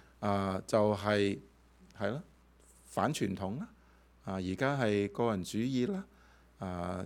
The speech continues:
因為我哋基督教係一男一女、一夫一妻。啊，但係而家呢個社會呢，唔係咁樣教嘅。嗯，我，我，我而家因為要喺青少年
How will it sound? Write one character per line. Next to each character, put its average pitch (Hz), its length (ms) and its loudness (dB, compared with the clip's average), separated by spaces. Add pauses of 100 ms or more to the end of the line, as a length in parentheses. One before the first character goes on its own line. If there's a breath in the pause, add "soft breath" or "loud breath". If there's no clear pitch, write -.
因 160 100 0
為 143 140 6
我 127 100 8
哋 120 100 10
基 147 160 4
督 147 160 4
教 117 240 6
係 107 240 4
一 123 180 4
男 98 200 2
一 117 220 -2
女、 98 200 -2 (320)
一 127 40 -8
夫 120 260 -2
一 117 60 0
妻。 - 120 -12 (800 soft breath)
啊， 98 180 -4
但 104 140 0
係 95 120 2
而 - 20 2
家 143 120 6
呢 156 100 2
個 117 480 6
社 104 380 2
會 104 260 2
呢， 131 120 -2 (500 soft breath)
唔 - 60 -6 (140)
係 104 220 4
咁 104 260 4
樣 135 220 2
教 90 400 0 (120)
嘅。 87 120 -12 (640 soft breath)
嗯， 87 560 -4 (600 soft breath)
我， 143 540 6 (1160)
我， 131 200 4
我 131 320 8
而 107 320 6
家 147 220 8
因 151 200 6
為 107 440 8
要 113 160 4
喺 110 440 4
青 139 300 4
少 101 300 4
年 82 260 0